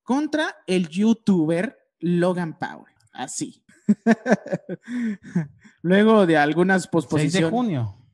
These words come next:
Speaker 1: Simón, seis de
Speaker 2: Día de
Speaker 1: junio.
Speaker 2: votaciones.
Speaker 1: <laughs> Pues, eh, el día, eh, el día seis de junio se va a hacer, luego de que se pospuso durante varios meses, ¿eh?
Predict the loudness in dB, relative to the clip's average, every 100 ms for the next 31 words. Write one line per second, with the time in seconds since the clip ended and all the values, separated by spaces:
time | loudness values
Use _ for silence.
0 | _ -8 -6 -6 -8 -6 -4 -2 0 0
1 | -2 -6 -8 -6 -6 -8 _ _ -10 -6
2 | -2 2 2 0 -4 -6 -10 -12 -14 -20
3 | _ -2 0 0 -4 -2 -2 -2 -6 -6
4 | -6 -2 -2 0 0 0 -4 -6 -10 -10
5 | -10 -8 -6 -4 -2 -2 -2 -4 -4 -4
6 | -2 -2 0 0 -2 -2 -2 0 0 2
7 | 2 2 2 -2 -8 -6 -8 -4 -2 0
8 | 0 0 -2 -4 -4 -4 -4 -4 -4 -6
9 | -6 -4 -4